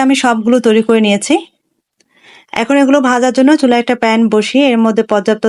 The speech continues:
তেল দিয়ে দিয়েছি। তেলটা কিছুটা গরম হওয়ার পর এক এক করে আমি সবগুলো তেলের মধ্যে দিয়ে দিব। এই সময় চুলার জালটা মিডিয়াম রেখে ভেজে নিতে হবে। যেহেতু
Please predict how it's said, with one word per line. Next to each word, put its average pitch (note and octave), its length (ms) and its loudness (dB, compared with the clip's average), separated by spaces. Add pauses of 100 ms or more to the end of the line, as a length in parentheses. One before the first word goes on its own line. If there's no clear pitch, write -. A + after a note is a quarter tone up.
(100)
তেল G3+ 140 0 (100)
দিয়ে G3+ 180 2
দিয়েছি। G3 260 0 (140)
তেলটা A3+ 260 -2 (100)
কিছুটা C4 280 0 (100)
গরম B3 300 0
হওয়ার G#3+ 280 0
পর C#4 100 0 (200)
এক A3 120 -8
এক A#3 160 -4
করে A3+ 200 2
আমি A3+ 100 -2 (100)
সবগুলো G#3+ 420 -2
তেলের G3+ 280 0
মধ্যে G3+ 240 0
দিয়ে G3 200 0
দিব। F3+ 120 -2 (800)
এই A#3+ 100 0
সময় C4+ 240 2
চুলার B3 260 2
জালটা B3+ 220 0 (100)
মিডিয়াম A3+ 360 0
রেখে G#3+ 240 -2
ভেজে G#3+ 240 0
নিতে G#3 220 -2
হবে। F#3+ 220 -2 (2250)
যেহেতু B3+ 320 0